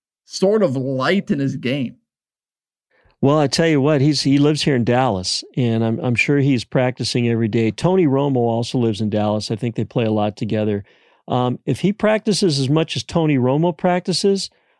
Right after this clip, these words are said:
Speaker 2: I'm sure he's gonna get better. And, uh, you know what? When the playing practice rounds, and, and Tiger Woods would tell you this, and Hank would tell you this, most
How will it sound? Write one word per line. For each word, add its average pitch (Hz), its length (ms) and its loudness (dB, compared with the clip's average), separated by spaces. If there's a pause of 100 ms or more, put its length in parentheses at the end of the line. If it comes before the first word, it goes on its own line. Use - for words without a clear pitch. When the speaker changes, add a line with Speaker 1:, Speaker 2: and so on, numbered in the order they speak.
Speaker 2:
I'm 131 100 0
sure 143 220 0
he's 117 140 0
gonna 117 180 0
get 107 200 -2
better. 98 380 -4 (240)
And, 117 380 -2
uh, 117 240 0 (380)
you 143 80 2
know 185 140 4
what? 190 220 2
When 156 160 2
the 139 180 0 (1500)
playing 208 260 2
practice 190 500 0
rounds, 131 320 2
and, 165 140 0
and 143 240 0
Tiger 226 300 2
Woods 226 280 4
would 170 140 2
tell 175 160 2
you 170 160 4
this, 170 300 2
and 120 100 0
Hank 156 260 2
would 190 140 0
tell 175 180 4
you 165 140 4
this, 143 400 0 (1120)
most 160 520 -2